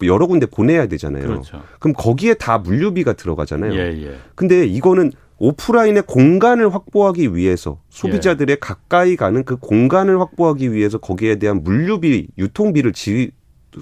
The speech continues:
Speaker 1: 돈을 내야 되는 건데
Speaker 2: 예.
Speaker 1: 온라인에서 그런 공간은 필요하지 않아요.
Speaker 2: 어.
Speaker 1: 나이키는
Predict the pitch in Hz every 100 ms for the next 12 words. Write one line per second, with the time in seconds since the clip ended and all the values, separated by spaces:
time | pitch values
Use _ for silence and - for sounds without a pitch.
0 | - - 120 165 104 95 107 90 76 73
1 | 95 73 98 85 71 67 - - - -
2 | - 139 226 269 277 254 233 202 170 -
3 | 139 123 101 98 104 95 - 151 139 117
4 | 78 76 69 73 _ - 95 80 73 -
5 | _ _ _ - 107 120 - 143 101